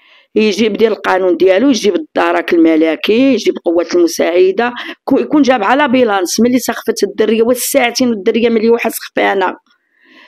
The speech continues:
آه، واش هي يا خضره غنديروا ليها الثلج، غنديروا ليها باش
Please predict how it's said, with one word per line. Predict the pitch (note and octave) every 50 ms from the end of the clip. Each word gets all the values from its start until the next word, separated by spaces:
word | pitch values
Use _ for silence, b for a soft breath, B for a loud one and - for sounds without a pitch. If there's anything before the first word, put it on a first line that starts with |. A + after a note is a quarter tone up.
| b b
آه، | G3+ G3+ F#3+ F#3+ F#3 F3
واش | F#3 G3+ F#3+ - -
هي | G3 G3+ F#3+ F#3+ G3+ G3 F#3+
يا | G3
خضره | F3+ - - G#3 F#3+ G3+ G3
غنديروا | F#3+ F#3+ F#3+ F#3 F#3 F#3+ F#3+ F#3+
ليها | F#3+ F#3+
الثلج، | F#3 - - - - F#3+ G3 G3+ F#3 -
غنديروا | E3 F3+ F3+ F3 F3+ F#3+ F#3 F#3 F#3
ليها | F#3 F#3 F3+
باش | F3+ F3 F3+ E3 - -